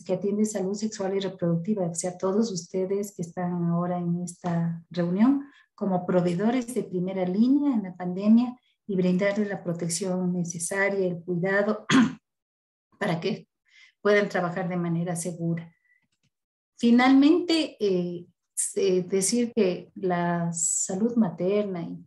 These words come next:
todos los temas de salud sexual y reproductiva frente a las crisis se agravan, ¿no? Así no solamente en las crisis sanitarias, sino, por ejemplo, en la, lo que vivimos en los últimos años, la gran afluencia de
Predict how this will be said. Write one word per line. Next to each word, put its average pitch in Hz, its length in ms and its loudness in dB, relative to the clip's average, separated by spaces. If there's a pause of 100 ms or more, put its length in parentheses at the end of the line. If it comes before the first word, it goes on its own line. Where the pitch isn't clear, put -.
todos 214 320 2
los 175 200 0
temas 185 260 -4
de 180 80 -4
salud 180 300 -4
sexual 185 340 -6
y 185 60 0
reproductiva 185 840 -2
frente 226 380 4
a 185 40 -2
las 175 220 -6
crisis 208 380 -4
se 180 100 -6
agravan, 165 480 0
¿no? 226 260 -4 (560)
Así 196 340 -4
no 196 200 -4
solamente 196 680 0
en 175 60 0
las 170 160 0
crisis 190 420 -8
sanitarias, 202 680 -2
sino, 175 280 -4
por 180 140 -4
ejemplo, 190 680 -6
en 196 400 -6
la, 180 400 -8
lo 170 240 -4
que 185 140 -4
vivimos 202 520 0
en 180 100 -4
los 170 200 -4
últimos 180 420 -8
años, 208 380 -2 (440)
la 185 120 -2
gran 196 240 0
afluencia 202 640 0
de 180 180 -4